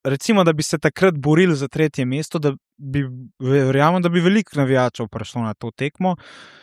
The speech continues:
Tudi če je malo žalostno, pač, da bi se na koncu z Bravom borili zadnjo tekmo za tretje mesto, je vseeno to naslednjo sezono, eh, sta dve evropski tekmi in verjamem, da bi bilo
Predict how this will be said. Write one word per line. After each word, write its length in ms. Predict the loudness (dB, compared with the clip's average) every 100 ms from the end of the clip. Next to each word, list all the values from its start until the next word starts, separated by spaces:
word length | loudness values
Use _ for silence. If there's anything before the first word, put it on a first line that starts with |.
| _ _ _ -2
Tudi 140 | -2
če 120 | 0
je 40 | 0
malo 200 | 2 2
žalostno, 500 | 4 4 4 0 -4
pač, 180 | -4 -4
da 140 | -6
bi 120 | -6
se 140 | -2 -2
na 100 | -2
koncu 280 | 0 0 0
z 80 |
Bravom 460 | 0 4 4 2 0
borili 380 | -2 0 0 -4
zadnjo 400 | -6 -2 -2 -2
tekmo 280 | -4 -4 -4
za 100 | -4
tretje 320 | -4 -4 -4
mesto, 460 | -4 -4 -2 0 -2 -4 -20 -20 _ _
je 100 | -4
vseeno 260 | 0 0 0
to 160 | 2 4 4 0 -2
naslednjo 480 | -4 0 0 0
sezono, 540 | -4 -6 -2 -2 -2 -4 -10 _ _
eh, 220 | -12 -10
sta 180 | -8 -8
dve 120 | 0 2
evropski 400 | 2 0 -6 -12
tekmi 360 | -10 -10 -10
in 180 | -8 -4
verjamem, 380 | 0 2 2 0
da 100 | -2
bi 120 | -4
bilo 340 | -4 -2 -2